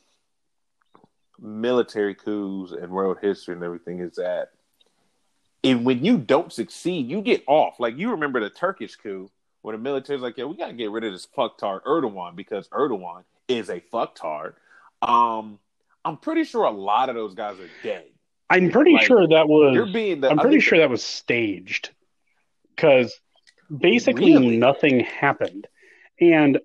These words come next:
Speaker 2: on top of that, you had, you had his own office coming out and saying, "Oh, the military's trying to do a coup." And, okay, that, that if they were,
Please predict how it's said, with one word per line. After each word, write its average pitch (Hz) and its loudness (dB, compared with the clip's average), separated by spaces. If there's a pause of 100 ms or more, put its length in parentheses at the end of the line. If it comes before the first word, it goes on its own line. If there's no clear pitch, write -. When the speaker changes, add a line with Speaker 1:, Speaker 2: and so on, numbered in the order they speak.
Speaker 2:
on 151 4
top 180 2
of 131 0
that, 117 2 (400)
you 151 4
had, 143 2 (180)
you 147 2
had 143 4
his 156 2 (100)
own 147 4
office 143 2
coming 139 0
out 131 0
and 123 -4
saying, 127 -2 (440)
"Oh, 196 4
the 175 4
military's 196 4
trying 190 2
to 160 0
do 190 4
a 160 2
coup." 170 2 (960)
And, 156 -6 (200)
okay, 165 2 (380)
that, 160 2
that 165 2
if 156 -2
they 190 4
were, 170 4